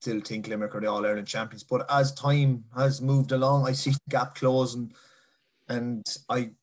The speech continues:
there's a lot to like about this Cork team. There really is. But I just feel this Limerick team, as I say, they, they are very, very confident. They know what they're about, and their backs, they just, their distribution, they don't hit balls like Kilkenny did in the second half,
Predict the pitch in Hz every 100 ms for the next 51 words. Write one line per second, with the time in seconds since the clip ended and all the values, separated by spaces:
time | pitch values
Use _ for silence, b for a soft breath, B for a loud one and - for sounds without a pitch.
0 | _ 117 110 113 131 131 - 120 127 135
1 | 113 110 113 - 127 123 123 113 110 101
2 | - - 117 123 117 117 117 110 101 -
3 | - 120 113 139 135 - 135 131 120 131
4 | 135 131 117 - 120 113 104 b b b
5 | b b b b b _ _ 123 110 107
6 | - 120 113 110 107 104 101 - 110 104
7 | 98 95 113 120 110 104 110 107 98 -
8 | 107 104 101 98 107 104 104 113 110 101
9 | - 107 85 101 98 95 - 110 107 104
10 | 113 - - 110 - - - 113 131 117
11 | - - 110 - 156 139 123 - 120 113
12 | 110 131 151 156 143 139 139 135 - b
13 | b b b _ 123 123 120 110 110 107
14 | 113 - 127 113 110 110 107 101 101 107
15 | 107 98 104 104